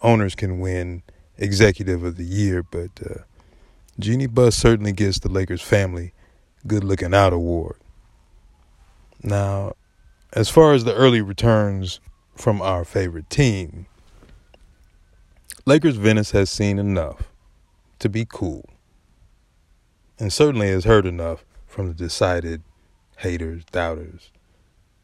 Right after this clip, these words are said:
you know, pessimists, et cetera. But as we eat, or those that looking for,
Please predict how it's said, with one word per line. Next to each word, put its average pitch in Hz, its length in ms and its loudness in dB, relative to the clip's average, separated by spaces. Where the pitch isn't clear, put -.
you 92 100 -14
know, 82 260 -18
pessimists, - 600 -8
et 87 80 -14
cetera. - 480 -14
But 139 100 0
as 143 240 6
we 135 140 4
eat, 120 320 0
or 95 180 -2
those 90 380 -2
that 87 280 -4
looking 92 380 -4
for, 82 380 -8